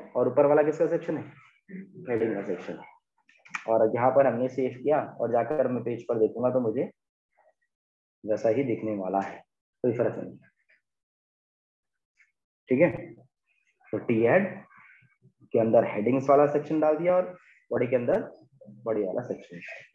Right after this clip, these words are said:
ये in future काम आएगा क्योंकि अभी बहुत सारा बच्चा यहाँ पे बीसी बीसी वाला है, ठीक है। उसके लिए मैंने बता दिया कि भाई अब ऐसे यूज़ करते हैं Table head। T head क्या है,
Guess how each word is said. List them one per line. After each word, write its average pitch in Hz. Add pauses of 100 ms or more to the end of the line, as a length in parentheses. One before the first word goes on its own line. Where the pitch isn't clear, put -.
ये 110
in 117
future 131
काम 120
आएगा 117
क्योंकि -
अभी 117
बहुत 156
सारा 160
बच्चा 147
यहाँ 135
पे 131
बीसी 123
बीसी 113
वाला 92
है, - (2500)
ठीक 135
है। 156 (760)
उसके 127
लिए 123
मैंने 127
बता 131
दिया 101
कि 101
भाई 104 (180)
अब 107
ऐसे 101
यूज़ 104
करते 98
हैं 143 (420)
Table 143
head। 107 (460)
T 170
head 147
क्या 143
है, 139